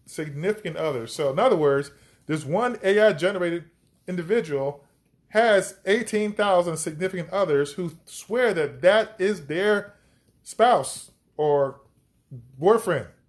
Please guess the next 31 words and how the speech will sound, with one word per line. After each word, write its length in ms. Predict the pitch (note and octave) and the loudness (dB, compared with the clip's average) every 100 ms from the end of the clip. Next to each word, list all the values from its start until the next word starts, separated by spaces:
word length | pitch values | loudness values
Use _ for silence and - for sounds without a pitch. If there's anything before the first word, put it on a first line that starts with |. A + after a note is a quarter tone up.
| _ _ | _ _
girlfriend, 460 | G#3 A3+ D3+ A2 F2+ _ | 2 4 0 -8 -12 _
whatever 340 | C3 D3+ C#3+ A#2 | -6 -4 -2 -6
it 60 | |
is. 240 | F2+ - - _ _ _ _ _ _ _ _ | -10 -18 -20 _ _ _ _ _ _ _ _
All 100 | B2+ | -4
right. 200 | C3 C#3+ - - | -2 -2 -6 -4
So 180 | F3+ | 0
here 280 | F3 C4+ D4 | 0 2 2
is 220 | G#3 F3 | 2 0
a 80 | D3 | -2
passage 460 | C#3+ F3 F3+ F3 C3+ | -4 -2 -2 -2 -8
of 100 | A#2 | -10
scripture 360 | - G#3+ F3+ | -4 -4 -2
I 60 | C#3+ | -4
want 160 | D#3 C3+ | -4 -8
to 80 | |
share 320 | C#3 - F#3 F#3+ | -10 -6 -2 -2
with 180 | F3+ | -4
you 300 | D3+ A#2+ A#2+ B2 - _ _ | -8 -8 -8 -10 -20 _ _
in 200 | D3+ C#3 | -6 -4
light 200 | D3+ E3+ | 0 2
of 120 | D#3 | 2
all 180 | A#2 G2 | -2 -8
of 60 | F2 | -12
this, 260 | F2+ - | -16 -12
okay, 320 | A2 G2+ C#3+ D3 | -12 -4 -2 -2
before 300 | C3 D3 C3+ | -4 -2 -2
I 40 | |
get 120 | C3 | -2
into 240 | D3 D3 | -6 -6
it. 60 | A2 | -10